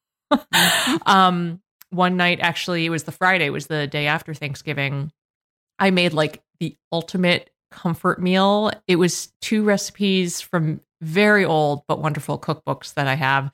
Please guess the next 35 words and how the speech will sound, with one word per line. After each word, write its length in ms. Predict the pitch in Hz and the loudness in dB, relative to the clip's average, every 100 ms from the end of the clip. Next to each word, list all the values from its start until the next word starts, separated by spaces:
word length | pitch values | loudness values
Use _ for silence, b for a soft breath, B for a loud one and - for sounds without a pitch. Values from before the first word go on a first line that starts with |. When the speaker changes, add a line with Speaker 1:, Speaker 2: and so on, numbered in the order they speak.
| _ _ _ _ _ - | _ _ _ _ _ -2
Speaker 2:
Um, 260 | 175 156 175 | 2 2 2
one 240 | 175 180 | 2 4
was 420 | 175 165 160 - - | 4 4 2 -4 -6
a 80 | 165 | -6
spinach 460 | - 175 165 151 | -2 0 0 -2
lasagna, 580 | 151 156 156 156 151 151 - | -4 0 2 2 0 0 -2
and 120 | 165 | -2
it 60 | |
had 240 | 147 147 131 | -2 -4 -6
homemade 580 | - 170 170 170 160 - | -4 0 2 4 2 0
tomato 340 | 160 156 151 | 0 2 0
sauce. 380 | 151 156 151 - | 0 0 0 -2
Like, 140 | - - - | -4 -8 -6
when 240 | 185 190 | 0 2
else 180 | 180 - | 2 0
am 100 | 156 | -4
I 60 | 143 | -2
gonna 160 | 139 | -2
make 180 | 143 143 | -4 -4
homemade 320 | 151 143 139 | -2 -2 -2
tomato 360 | 147 143 139 139 | -4 -4 -2 -2
sauce? 340 | - 143 156 | 0 -2 0
Not, 220 | 170 196 | -2 -2
like, 160 | 190 180 | -2 -2
during 200 | 185 175 | 0 0
a 40 | |
regular 340 | 170 175 135 139 | 0 0 0 0
day. 300 | 131 143 - B B B B 180 | 2 0 -2 B B B B 2
Um, 520 | 170 165 160 156 - _ - _ 190 | 4 2 -2 -6 -10 _ -20 _ 0
and, 260 | 170 160 | 2 2
like, 160 | 151 151 | 0 -2
a 40 | |
cream 320 | 139 - 240 220 | -6 -4 -2 0
sauce. 420 | 214 180 180 - | 2 2 0 -2
It's, 300 | 151 - | -8 -8